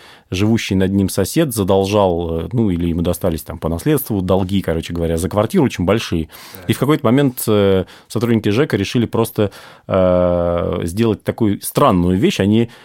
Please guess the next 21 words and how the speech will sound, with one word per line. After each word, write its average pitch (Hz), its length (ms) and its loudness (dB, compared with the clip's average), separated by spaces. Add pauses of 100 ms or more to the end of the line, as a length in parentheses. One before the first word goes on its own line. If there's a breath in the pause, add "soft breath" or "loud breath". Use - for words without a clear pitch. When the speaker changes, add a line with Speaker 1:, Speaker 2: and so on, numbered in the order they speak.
(140 loud breath)
Speaker 1:
э, 92 300 2
не 120 200 2
перекрыли 143 420 0
воду, 107 260 2
потому 101 80 -8
что 110 100 -2
они 107 80 4
не 120 60 4
могут 120 220 2
перекрыть 95 360 0
воду, 92 280 0
в, - 40 -12
в, - 420 -16
э, 107 140 0
тогда 101 220 0
они 101 120 2
перекроют 95 360 -2
воду 95 140 0
всему 98 220 -2
подъезду. 92 480 0
Speaker 2:
Да, - 60 -20